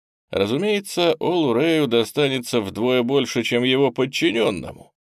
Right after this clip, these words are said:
Вспомнив изумлённую посмертную маску Лерса,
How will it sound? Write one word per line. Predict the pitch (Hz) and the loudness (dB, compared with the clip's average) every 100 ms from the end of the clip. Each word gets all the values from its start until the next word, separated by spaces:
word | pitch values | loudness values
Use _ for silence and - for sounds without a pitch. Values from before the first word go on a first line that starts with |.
| _ _ | _ _
Вспомнив | - - - 104 110 107 98 101 | -14 -12 -2 0 2 2 0 -2
изумлённую | 92 95 90 98 98 92 | -2 -2 0 0 0 -2
посмертную | 85 95 - 95 95 90 95 92 92 | -2 -4 -4 -2 -2 -2 -4 -2 -2
маску | 92 95 - - 90 | 0 -2 -4 -8 -4
Лерса, | 92 151 143 - - - | -2 -4 -4 -10 -12 -14